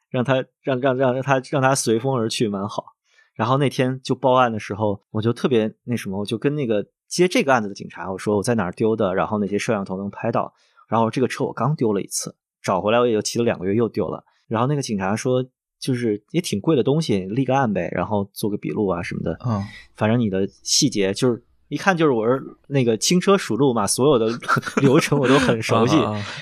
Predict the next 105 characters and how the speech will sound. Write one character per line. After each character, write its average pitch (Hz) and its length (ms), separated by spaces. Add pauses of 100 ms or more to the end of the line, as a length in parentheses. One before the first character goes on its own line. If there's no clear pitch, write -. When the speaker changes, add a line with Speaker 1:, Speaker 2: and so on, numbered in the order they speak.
(120)
Speaker 1:
然 117 140
后 139 80
警 127 160
察 107 100
就 117 120
说 113 180
：“行， 104 240
那 110 160
我 95 100 (140)
尽 - 160
量 117 140
给 107 100
你 117 100
找 78 220
呗。” 95 180 (220)
然 90 120
后 117 80
我 104 80
说 110 140
：“你 113 80
觉 113 140
得 135 80
找 78 160
到 104 80
的 107 80
几 127 160
率 123 120
是 107 80
多 107 220
少？” - 180
他 127 60
说 151 100
：“你 139 60
上 143 160
回 113 80
怎 104 100
么 101 60
找 - 140
到 87 160
的？” - 160
我 98 100
说 107 180
：“是 110 200
我 98 100
自 - 80
己 113 120
在 104 120
五 98 80
八 104 140
同 113 160
城 98 160
上 95 100
找 - 140
到 - 160
的。” - 120 (200)
他 117 80
说 113 240
：“那 170 80
你 139 100
就 110 100
继 - 120
续 - 160
关 151 200
注 151 100
这 131 60
些 127 80
二 139 160
手 98 280
渠 - 200
道 123 160
呗， 92 280
然 101 160
后 110 260 (100)
以 110 120
及 110 280
我 123 140
们 95 100
这 147 140
边 120 180
丢 120 160
的 110 80
车 - 140
一 117 80
般 113 160
会 117 100
出 120 120
现 123 140
在 117 120
哪， 104 160
哪， 120 120
哪 117 200
个 95 160
二 - 160
手 98 100
市 113 120
场， - 220 (160)
就 117 100
是 - 20
大 127 120
柳 98 160
树 127 220
啊 101 160
什 98 140
么 - 80
的。” - 160